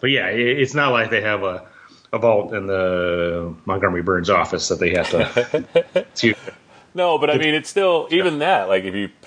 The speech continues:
Speaker 2: pass it down the line, then you're like, how do these insurance companies stay afloat when they have to pay out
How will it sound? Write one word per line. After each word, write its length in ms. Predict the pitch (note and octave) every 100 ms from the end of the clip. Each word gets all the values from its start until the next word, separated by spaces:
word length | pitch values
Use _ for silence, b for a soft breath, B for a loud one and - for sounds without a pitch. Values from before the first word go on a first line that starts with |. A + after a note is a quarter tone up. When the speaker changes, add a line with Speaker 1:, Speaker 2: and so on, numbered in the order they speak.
| -
Speaker 2:
pass 200 | A2 -
it 120 | G2+
down 180 | G2+ F#2
the 80 |
line, 380 | F2+ C3 G2+ E2+
then 100 | G2
you're 80 | G2
like, 160 | F#2 F2
how 100 | A2+
do 60 |
these 160 | A#2 F#2
insurance 380 | E2 G2 A2 -
companies 400 | E2+ D#2 D#2 -
stay 160 | F2+
afloat 480 | E2 - F2+ F2+ E2+ - - - -
when 140 | F2+
they 100 | D#2+
have 140 | E2+ E2
to 60 | D#2+
pay 240 | E2+ E2+
out 280 | F2 E2